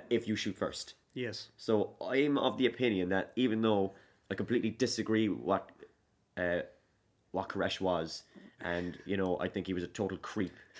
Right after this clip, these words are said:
Speaker 1: I don't think they shot first.
Speaker 2: Yeah, I mean, I think we'll probably never know, but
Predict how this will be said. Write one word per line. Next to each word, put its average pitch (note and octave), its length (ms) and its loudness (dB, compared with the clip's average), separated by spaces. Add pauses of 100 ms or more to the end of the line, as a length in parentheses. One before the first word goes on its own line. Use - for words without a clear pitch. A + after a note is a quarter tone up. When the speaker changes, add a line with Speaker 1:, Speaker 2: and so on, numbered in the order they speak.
(720)
Speaker 1:
I G#2+ 120 4
don't A2 400 2
think F#2+ 160 -2
they F2 80 2
shot - 240 -8
first. - 320 -12 (640)
Speaker 2:
Yeah, C#3+ 340 2
I D3+ 60 -2
mean, E3+ 260 4
I E3 160 4
think F3+ 240 -2
we'll F3 140 2
probably F3+ 420 2
never D3+ 220 0
know, A#2+ 340 0
but - 380 -2